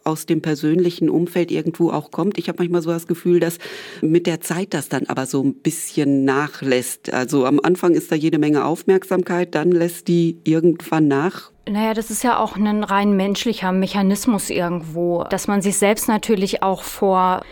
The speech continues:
Speaker 2: ja, vor Angst und vor übermannenden Situationen einfach auch irgendwo schützen möchte und das Gefühl hat, vielleicht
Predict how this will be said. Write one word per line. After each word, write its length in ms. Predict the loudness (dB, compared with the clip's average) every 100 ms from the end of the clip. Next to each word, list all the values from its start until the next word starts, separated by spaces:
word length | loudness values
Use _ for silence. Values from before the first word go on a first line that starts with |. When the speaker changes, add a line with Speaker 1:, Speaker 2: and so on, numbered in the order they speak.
| -20 -20 _
Speaker 2:
ja, 280 | 0 2 2
vor 300 | 0 0 4
Angst 420 | 6 4 2 0
und 200 | -2 -2
vor 680 | -4 -4 0 2 2 0 -2 -12 -20 -6
übermannenden 760 | 2 4 6 6 6 4 4 2
Situationen 600 | 0 2 2 4 2 4
einfach 220 | 2 2
auch 140 | 2
irgendwo 260 | 2 2 2
schützen 460 | 2 -2 0 2 2
möchte 400 | 0 -2 -2 0
und 140 | 0
das 160 | -2 -6
Gefühl 320 | -2 0 2
hat, 180 | 0 -2
vielleicht 560 | 0 2 0 -2 -8